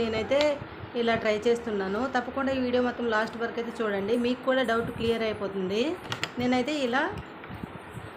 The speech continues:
ఆ, మంచి మంచి ఆకుల్ని ఇలా తెంపేసుకుంటున్నాను. ఆ, ఇది పండుతుందా పండదా అనేది నాకు కూడా తెలియదు. ఆ, వీడియోలు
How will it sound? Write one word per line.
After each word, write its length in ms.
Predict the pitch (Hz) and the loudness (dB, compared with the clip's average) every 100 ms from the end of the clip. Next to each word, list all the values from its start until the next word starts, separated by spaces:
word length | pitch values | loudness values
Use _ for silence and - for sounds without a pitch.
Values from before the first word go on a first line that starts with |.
| - - 254 | -14 -6 0
ఆ, 60 | 247 233 226 | 2 2 2
మంచి 200 | 233 247 | 0 2
మంచి 280 | 254 262 254 | 4 4 6
ఆకుల్ని 540 | 226 233 240 226 240 330 - - - - - - - - - - - - - - - - - - - - - 220 | 6 6 4 2 2 2 -2 -10 -14 -14 -14 -14 -14 -14 -14 -12 -10 -8 -4 -4 -4 -10 -12 -12 -12 -14 -10 -2
ఇలా 140 | 233 | 0
తెంపేసుకుంటున్నాను. 1040 | 240 226 214 233 - 208 185 190 185 196 247 339 - - - - 277 | 2 0 0 0 -2 -4 -4 -4 -2 0 0 0 -2 -12 -14 -8 0
ఆ, 200 | 269 262 | 2 4
ఇది 280 | 262 247 262 247 - - - 240 - | 2 2 2 0 -4 -10 -6 -6 0
పండుతుందా 540 | 233 233 240 233 226 226 226 | 2 2 0 0 0 0 0
పండదా 400 | 208 214 220 214 | 0 0 2 2
అనేది 420 | 208 202 214 220 | 2 2 0 0
నాకు 300 | 202 202 214 | 0 0 0
కూడా 200 | 240 240 | 0 0
తెలియదు. 480 | 233 196 190 190 226 320 392 - - - | 0 0 0 0 2 0 -2 -10 -14 -10
ఆ, 200 | 240 226 | -4 -2
వీడియోలు 400 | 233 254 277 | 0 2 2